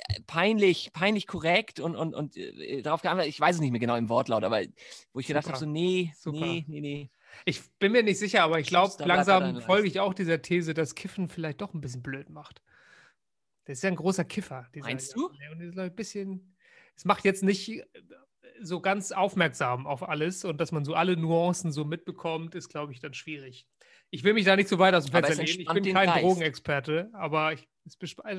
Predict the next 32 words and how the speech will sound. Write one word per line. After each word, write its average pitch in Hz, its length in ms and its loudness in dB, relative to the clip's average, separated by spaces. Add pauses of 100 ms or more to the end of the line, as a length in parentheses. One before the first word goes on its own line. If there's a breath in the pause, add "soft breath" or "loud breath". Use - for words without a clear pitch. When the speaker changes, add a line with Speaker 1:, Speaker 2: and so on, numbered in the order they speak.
(120)
Speaker 2:
entspannt 185 360 -4
den 165 120 -8
was? 196 240 -2 (180)
Den 151 140 -4
Geist? 165 420 0 (1500 loud breath)
Speaker 1:
En-, 147 120 -16
entspannt 190 360 -4
den 202 80 -4
Geist. 156 340 -4
Ich - 80 -14
bin 220 100 -4
allerdings 208 260 -2
auch - 160 -6
kein 160 180 -6
Experte 127 360 -6
auf 117 100 -6
dem 123 120 -6
Gebiet. 110 320 -12 (340)
Also, 120 380 -10 (2000)
nee, 117 300 -12 (360)
nicht 147 180 -8
wirklich. 143 420 -6
Aber 151 200 2
ich 170 120 -8
hab 208 120 -2
mir 196 100 -4
sagen 185 240 0
lassen, 175 180 -4
es 127 120 -14
entspannt 143 360 -8
den 131 120 -10
Geist. - 440 -10